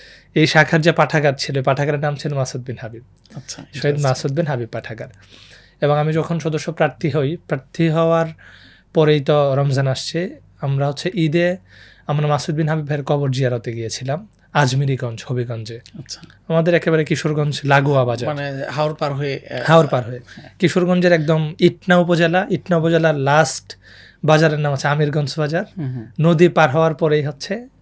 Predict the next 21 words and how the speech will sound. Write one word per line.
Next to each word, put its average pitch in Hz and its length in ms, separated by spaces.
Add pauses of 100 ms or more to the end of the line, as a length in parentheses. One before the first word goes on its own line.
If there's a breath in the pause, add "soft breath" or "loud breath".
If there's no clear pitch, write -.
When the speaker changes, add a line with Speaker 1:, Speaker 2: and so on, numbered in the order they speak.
(100)
Speaker 1:
আজমিরিগঞ্জ 123 600
বাজার। 123 260 (520 soft breath)
সেখানে 156 540
ওনার 143 340
আব্বুর 135 400
দোকান 135 280
ছিল, 131 320 (240)
হাবিবুর 123 380
রহমান, 135 340
উনিও 123 240
মারা 123 220
গেছেন। 139 360 (640 loud breath)
আর 135 120
ওনার 135 240
কবরও 143 400
হচ্ছে 135 260
আজমিরিগঞ্জ 123 500
বাজারের 123 420
পাশে 143 280
একটা 117 200
দরগা 120 460